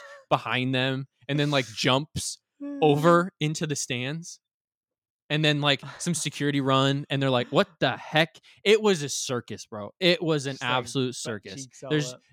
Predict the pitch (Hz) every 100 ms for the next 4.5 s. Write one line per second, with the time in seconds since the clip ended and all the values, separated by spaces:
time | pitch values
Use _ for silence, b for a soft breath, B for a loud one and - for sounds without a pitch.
0 | _ 160 175 151 151 143 131 135 - 120
1 | 107 98 92 - - 143 196 214 269 202
2 | 180 117 - _ 139 160 190 233 190 202
3 | 175 165 123 131 160 127 101 - - -
4 | 143 135 165 117 92